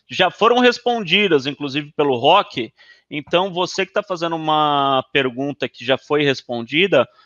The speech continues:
ouve depois que esse vídeo vai ficar na internet. É... então, você vai poder acompanhar desde o começo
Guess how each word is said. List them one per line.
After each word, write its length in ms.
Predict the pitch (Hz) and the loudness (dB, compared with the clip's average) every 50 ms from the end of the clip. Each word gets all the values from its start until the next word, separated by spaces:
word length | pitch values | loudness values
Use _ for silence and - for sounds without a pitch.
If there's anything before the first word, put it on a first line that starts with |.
| _ - | _ -4
ouve 280 | 131 160 185 208 220 | 0 0 0 0 2
depois 540 | 214 208 185 - - 156 165 185 208 196 - | 0 0 0 0 0 2 4 4 4 2 0
que 600 | - - - 202 196 196 196 196 190 190 180 170 165 | -6 -10 -6 -4 -4 -2 -2 -2 -2 0 0 2 0
esse 200 | 156 - - 160 | 0 -2 -4 -6
vídeo 240 | 127 143 156 143 143 | -2 -2 -2 0 0
vai 120 | 151 147 | -2 -2
ficar 200 | 139 - - 139 | -2 -2 -2 -2
na 120 | 139 147 | -2 -2
internet. 760 | 156 - - 202 185 180 175 170 185 208 220 - - - - - _ _ _ _ _ _ _ _ | -2 0 0 0 0 2 2 2 2 2 2 -2 -6 -10 -12 -14 _ _ _ _ _ _ _ _
É... 1300 | - - 139 143 143 143 143 143 139 139 139 135 135 135 135 135 131 127 123 123 123 123 120 120 117 113 - - | -2 0 2 4 4 4 6 6 6 6 6 6 6 4 4 4 2 2 2 0 0 0 0 0 -2 -2 -4 -6
então, 320 | 131 135 - - 147 151 | -8 -6 -2 -2 -2 0
você 240 | 151 165 - - 165 | -2 -4 -4 -4 -4
vai 120 | 151 165 | -4 -4
poder 300 | 156 - 180 170 143 151 | -4 -4 -4 0 0 0
acompanhar 500 | 156 151 - 160 156 - 147 143 143 143 | 0 0 -4 -8 -4 -2 0 2 2 2
desde 300 | 131 127 135 156 156 143 | 0 0 -2 -2 -2 -6
o 40 | 156 | -8
começo 1400 | - - 151 131 123 127 135 143 147 - - - 160 156 151 151 151 151 151 147 147 143 139 131 127 120 123 | -4 -4 -4 -2 -2 -2 -2 -2 -4 -6 -8 -10 -8 -6 -4 -4 -4 -2 -2 -2 -2 -2 -2 -2 -4 -4 -8